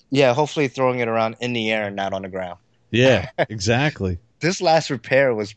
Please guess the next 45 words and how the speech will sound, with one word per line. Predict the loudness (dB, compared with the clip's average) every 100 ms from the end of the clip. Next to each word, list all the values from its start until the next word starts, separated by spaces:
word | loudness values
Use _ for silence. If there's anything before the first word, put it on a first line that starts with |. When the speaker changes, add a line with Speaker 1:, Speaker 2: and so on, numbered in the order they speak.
| _
Speaker 1:
pretty | -8 -6 -4
intensive. | -6 -2 -2 -2 -6 -6
I | -2 -2
didn't | -2 -4
think | -8 -8 _ -20 -20 -20 -20 _ -10
w-, | -8
when | 0 2
I | 2
hit | 0 0
the | 0
ground | 2 4 4 4 0
and | 0
I |
looked | -2 -4
at | -4
the |
helicopter, | -4 -2 -2 -4
it's | -8
like, | -6
"Oh, | -4 0
I | 0
broke | 0 -2 0
a | -2
link | 2 2 2
or | -2
two, | -2 2 4 4 4
and, | 2 0 -6 -16 -20 -4
you | 0
know, | 2
the | 2
blades | 2 2 4
got | 2 2
trashed," | 4 4 4 2 -2 -10 -18
you | -14 -10 -8
know. | -8
So | -4 -4
I'm | -2
like, | 0
"Eh, | 2 2 0 -4 -8 _ _ _
it's | -10 -6
not | -4 -2
that | -2 -2
bad." | -6 -4 -4
But, | -2 0
um, | 0 0 -2 -6